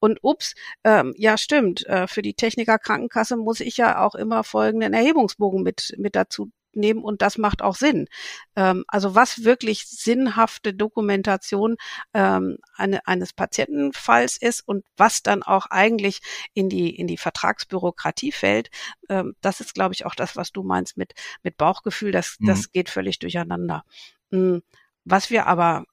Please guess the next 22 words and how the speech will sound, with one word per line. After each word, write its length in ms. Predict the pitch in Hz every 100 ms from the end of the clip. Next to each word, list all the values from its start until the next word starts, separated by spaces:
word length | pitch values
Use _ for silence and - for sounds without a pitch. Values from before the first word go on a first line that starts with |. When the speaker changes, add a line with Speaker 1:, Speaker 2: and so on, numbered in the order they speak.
| _ -
Speaker 1:
deutlich 340 | 202 320 330
gesehen 380 | 254 233 240 220
haben, 180 | 233 226
über 220 | 214 214
siebzig 380 | 220 - 214 202
Prozent 420 | - - 208 202
der 100 | 196
Antwortenden 800 | 196 208 190 196 202 190 196 180 _ _ _ _ _ _ -
gehen 260 | - 196 220
davon 280 | 214 196 170
aus, 200 | 190 202
dass 160 | 202
die 120 | - 180
Bürokratie 720 | 196 196 - 185 - 214 220 - -
künftig 440 | 240 247 - 202
noch 220 | 233 302 262
mehr 240 | 190 -
stärkt, 560 | - 185 190 - _ - - -
stark 460 | - 208 208 -
zunimmt. 500 | - 214 226 269 - - - - -
Und, 400 | 214 214 - -
ähm, 320 | 196 190 196